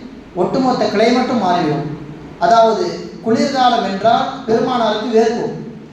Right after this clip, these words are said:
வெயில் காலம் என்றால் பெருமானார் ஸல்லல்லாஹு அலைஹி வஸல்லம் அவர்களுக்கு க-, கடுமையாக குளிரும். இதுதான் அவர்களுடைய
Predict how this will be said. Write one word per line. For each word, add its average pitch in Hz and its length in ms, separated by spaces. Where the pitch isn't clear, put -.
வெயில் 254 300
காலம் 247 240
என்றால் 208 420
பெருமானார் 247 420
ஸல்லல்லாஹு 220 400
அலைஹி 196 160
வஸல்லம் 220 280
அவர்களுக்கு 190 300
க-, 196 180
கடுமையாக 220 540
குளிரும். 190 440
இதுதான் 262 380
அவர்களுடைய 196 520